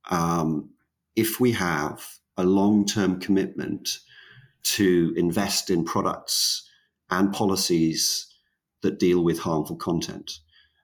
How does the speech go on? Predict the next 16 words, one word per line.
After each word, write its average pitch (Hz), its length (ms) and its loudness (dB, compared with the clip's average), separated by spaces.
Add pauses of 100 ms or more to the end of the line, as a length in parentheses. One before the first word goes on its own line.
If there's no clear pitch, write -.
(120)
and 98 500 0 (460)
at - 100 -8
the 85 60 -6
same 85 360 0
time 95 840 -2 (440)
that 92 300 0
help 101 420 -4
connect - 760 -2 (580)
users 85 960 2
with 85 400 2
high 85 280 -2
quality 82 760 -2
news 82 300 0
and, 78 180 0
and 80 220 -4
information. 82 720 -4